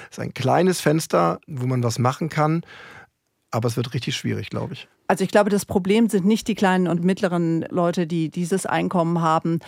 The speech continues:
Speaker 2: Da geht die C D U schon mit, dass die entlastet werden. Aber die C D U will auf gar keinen Fall, dass Leute, die gut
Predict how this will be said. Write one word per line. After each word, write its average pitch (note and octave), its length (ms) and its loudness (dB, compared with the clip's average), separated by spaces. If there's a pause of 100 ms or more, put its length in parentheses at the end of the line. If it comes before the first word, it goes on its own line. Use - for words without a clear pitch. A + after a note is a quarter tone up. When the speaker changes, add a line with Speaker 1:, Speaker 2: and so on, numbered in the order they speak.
(200)
Speaker 2:
Da F#3 360 4
geht F#3 260 -2
die E3+ 120 -2
C - 160 -2
D E3 140 -2
U D#3+ 160 -4
schon E3 320 0
mit, G3+ 420 0
dass F#3+ 140 0
die F3+ 180 -2
entlastet E3 540 -2
werden. G3 420 2 (260)
Aber F#3+ 460 4
die F3+ 200 -2
C G3+ 160 0
D F#3+ 100 0
U F3+ 160 -2
will F3 120 2
auf - 180 -2
gar A3 200 4
keinen F3+ 340 0
Fall, E3+ 300 0
dass F3 180 -2
Leute, E3+ 280 2
die D#3+ 260 0 (600)
gut A#3+ 380 4